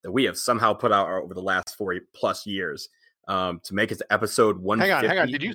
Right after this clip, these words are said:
Speaker 2: say a hundred and, a hundred and fifty?
Speaker 1: One fifty. One fifty.
Speaker 2: Wow.
Speaker 1: Um, to
Speaker 2: Wow.
Speaker 1: make it that far is, would not be possible if it was not for each of you out there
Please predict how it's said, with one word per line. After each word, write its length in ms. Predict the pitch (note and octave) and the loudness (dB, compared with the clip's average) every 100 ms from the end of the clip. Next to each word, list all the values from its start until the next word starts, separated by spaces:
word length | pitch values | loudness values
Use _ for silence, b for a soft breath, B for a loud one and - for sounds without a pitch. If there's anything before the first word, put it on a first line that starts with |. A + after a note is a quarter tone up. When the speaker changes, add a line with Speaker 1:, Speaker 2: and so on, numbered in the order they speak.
| - | 2
Speaker 2:
say 80 | A3+ | 4
a 60 | |
hundred 300 | - F#3 G3 | 4 2 0
and, 120 | D#3+ - _ _ - | -2 -10 _ _ -6
a 60 | |
hundred 380 | A2 D3 G3+ F3+ | -4 -4 -2 -6
and 100 | C3 | -6
fifty? 380 | - D#3+ G#3+ G#3 - | -6 -6 -8 -20 -18
Speaker 1:
One 400 | D#2+ A2 C#3+ D3+ | -2 6 8 8
fifty. 500 | D3+ D#3 A#2 F#2 - _ _ - | 4 6 6 4 -10 _ _ -12
One 680 | F#2 G#2 A#2 A#2 A#2 A#2+ - _ - | 0 4 6 6 2 -2 -10 _ -6
fifty. 240 | A#2 B2 B2 | 0 2 4
Speaker 2:
Wow. 880 | B2+ B2+ B2+ B2+ B2 A#2+ A2 F#2+ - - | 4 2 2 4 4 2 0 -8 -14 2
Speaker 1:
Um, 420 | A2 G#2 G2+ G2 - F2+ F2+ | 6 6 4 0 -6 -6 2
to 80 | A#2 | 4
Speaker 2:
Wow. 80 | |
Speaker 1:
make 240 | A2+ D#3 F3 | 8 6 6
it 140 | C3 | 4
that 220 | A2 C3 C#3+ | 4 4 4
far 360 | D3+ D#3 D#3 - | 2 4 2 2
is, 380 | A2 F#2+ F2 - _ | 0 0 -8 -18 _
would 280 | F#2+ F#2 B2 | -12 -2 4
not 180 | C#3 B2 | 6 6
be 100 | A2 | 4
possible 460 | A#2 G2+ - G2 F#2 | 4 2 2 -2 -2
if 100 | G#2 | -4
it 80 | |
was 160 | F2+ F#2 | -4 0
not 240 | G2+ G2 | 0 0
for 160 | - F2+ | -2 -6
each 180 | A2+ G#2+ | -6 -8
of 100 | G2 | -6
you 140 | G2 F#2+ | -2 0
out 160 | F#2 | 0
there 340 | G2 F#2 F2 | 0 0 -2